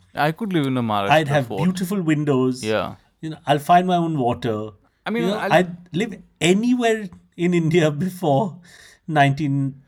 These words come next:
Speaker 2: ninety-nine. Anywhere.
Speaker 1: <laughs> Yeah. So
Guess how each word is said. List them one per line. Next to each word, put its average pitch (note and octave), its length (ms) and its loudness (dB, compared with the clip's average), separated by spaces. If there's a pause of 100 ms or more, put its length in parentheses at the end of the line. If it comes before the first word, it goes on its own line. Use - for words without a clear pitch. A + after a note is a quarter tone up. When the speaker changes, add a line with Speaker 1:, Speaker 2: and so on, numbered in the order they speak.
(260)
Speaker 2:
ninety-nine. C3+ 800 0 (640)
Anywhere. C#3+ 420 2
Speaker 1:
<laughs> - 300 -12
Yeah. A#2 140 -8 (580)
So G3 380 -4